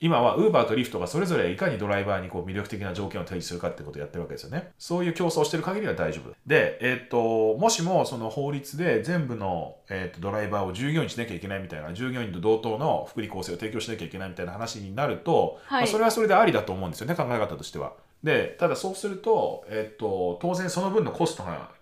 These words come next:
Speaker 1: あの、料金にね、上乗せされるので、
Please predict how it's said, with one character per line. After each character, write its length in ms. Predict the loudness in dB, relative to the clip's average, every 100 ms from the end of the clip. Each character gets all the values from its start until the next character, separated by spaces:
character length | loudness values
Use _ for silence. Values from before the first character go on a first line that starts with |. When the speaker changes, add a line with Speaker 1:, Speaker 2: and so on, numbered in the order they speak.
| _
Speaker 1:
あ 140 | -8 -6
の、 280 | -6 -8 -4
料 160 | -2
金 160 | -2 -4
に 60 | -8
ね、 240 | -8 -10 -16 -4
上 160 | -2
乗 60 | -2
せ 100 | -2
さ 140 | -2
れ 100 | 0
る 80 | 0
の 120 | -4
で、 360 | -4 -4 -6